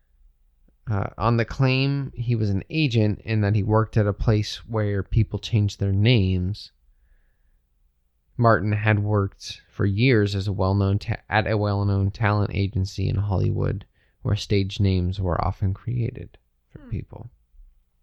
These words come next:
Speaker 1: Um, Ryan said that he lived at a, a place with rock in it. Martin lived at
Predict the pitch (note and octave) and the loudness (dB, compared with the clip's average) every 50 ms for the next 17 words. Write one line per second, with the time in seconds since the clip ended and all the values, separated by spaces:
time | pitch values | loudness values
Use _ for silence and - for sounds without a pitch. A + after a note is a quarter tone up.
0 | _ _ _ _ _ _ _ _ _ _ _ _ _ _ _ _ _ _ _ _ | _ _ _ _ _ _ _ _ _ _ _ _ _ _ _ _ _ _ _ _
1 | _ _ _ _ _ _ _ - G2+ G2 G2 F#2+ F#2+ G2 F#2 F2+ - - - - | _ _ _ _ _ _ _ -8 -6 -4 -2 -2 -2 -2 -2 -2 -4 -6 -10 -14
2 | - _ _ _ _ _ _ _ - G#2+ G#2+ G2+ G2+ G2+ G2+ G2+ - - G2+ F2+ | -20 _ _ _ _ _ _ _ 0 2 2 4 4 2 0 0 0 0 -2 -2
3 | F2 G#2 F#2 E2+ E2+ E2+ D2+ - - _ _ - G2+ G#2 G#2 G2+ G2+ F#2+ F#2 G2 | 0 -2 0 0 0 0 -2 -4 -8 _ _ -12 -8 -6 -4 -4 -4 -4 -4 -4
4 | G2 F2+ F2+ F#2 F2 F2+ F#2 F2 - _ _ - - - - - - G2+ G2 G2 | -4 -4 -2 -2 -4 -4 -6 -8 -10 _ _ -18 -16 -12 -6 -2 0 0 0 -2
5 | - - - G2 - - G2+ G2 F#2+ F2+ E2+ - - - F#2+ F2+ F#2 G2 A2 - | -6 -8 -12 -10 -10 -6 -4 -2 0 0 -2 -4 -4 -4 -2 -2 0 -2 -2 -4
6 | _ _ _ _ _ _ _ _ _ _ _ _ _ _ _ - B2 G#2+ G#2 G2+ | _ _ _ _ _ _ _ _ _ _ _ _ _ _ _ -4 0 2 2 2
7 | - G2+ A2 G#2 G#2+ G2+ F#2 F#2+ F#2+ F2 E2+ - | 2 2 0 2 2 0 0 0 0 -2 -2 -2